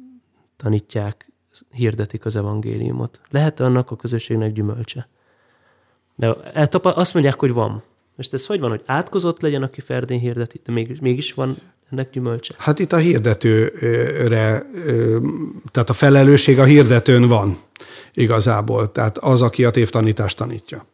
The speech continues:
Speaker 2: Tehát most gondol-, ö, gondoljunk,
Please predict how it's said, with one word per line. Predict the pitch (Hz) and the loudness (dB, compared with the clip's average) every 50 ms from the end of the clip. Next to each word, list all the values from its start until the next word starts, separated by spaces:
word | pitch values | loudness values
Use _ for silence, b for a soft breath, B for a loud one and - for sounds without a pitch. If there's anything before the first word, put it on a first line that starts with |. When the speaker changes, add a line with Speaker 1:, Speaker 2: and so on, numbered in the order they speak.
| _ B B B B B B B | _ B B B B B B B
Speaker 2:
Tehát | - 117 - | -4 -2 0
most | 123 123 117 - - - - 123 | 2 2 2 0 -2 -4 -2 2
gondol-, | 123 139 147 147 123 120 113 107 - | 4 6 6 6 6 6 4 2 0
ö, | - 123 117 113 117 117 127 - 147 139 135 135 139 147 - - 147 | -2 0 0 2 2 0 0 -2 -4 -4 -4 -4 -6 -6 -8 -6 0
gondoljunk, | 127 131 135 127 113 113 110 110 117 123 120 113 - - | 2 4 6 6 6 4 4 4 4 4 2 2 -2 -8